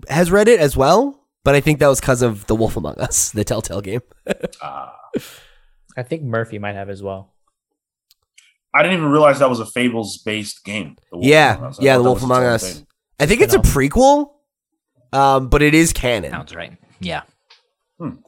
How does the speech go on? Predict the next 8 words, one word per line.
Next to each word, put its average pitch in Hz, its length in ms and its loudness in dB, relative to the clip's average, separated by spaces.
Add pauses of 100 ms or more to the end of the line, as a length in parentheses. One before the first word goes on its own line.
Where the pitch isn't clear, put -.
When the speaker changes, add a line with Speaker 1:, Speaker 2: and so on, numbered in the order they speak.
(420)
Speaker 2:
Very 127 180 -4
interesting. 92 520 -10 (480)
Speaker 1:
It's - 120 -6
good. 127 260 4
Speaker 2:
Um, - 80 -14
I 147 100 2 (100)
Speaker 1:
Really 147 300 4
good. 104 280 -4